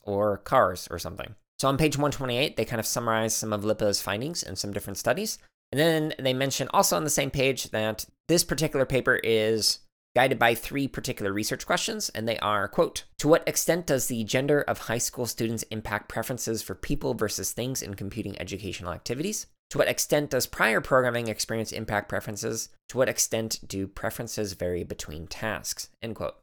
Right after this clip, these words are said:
So what the authors ended up doing is they created, like, four different hypothetical tasks. So they were supposed to represent a project, an article, a presentation, and some kind of an exercise. They gave these tasks to the different high school students, and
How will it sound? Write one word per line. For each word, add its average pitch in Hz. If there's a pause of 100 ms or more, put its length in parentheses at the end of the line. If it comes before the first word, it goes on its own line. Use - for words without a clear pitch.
(140)
So 160
what 175
the -
authors 202
ended 185
up 123
doing 135
is 113
they 120
created, 123
like, 107
four 160
different 123
hypothetical 98
tasks. - (160)
So 127
they 135
were 135
supposed 151
to 143
represent 123
a 85
project, 151
an 117
article, 120
a -
presentation, 113
and 95
some 101
kind 92
of 90
an 95
exercise. - (240)
They 113
gave 185
these 180
tasks -
to 107
the 107
different 104
high 104
school 131
students, 214 (180)
and 135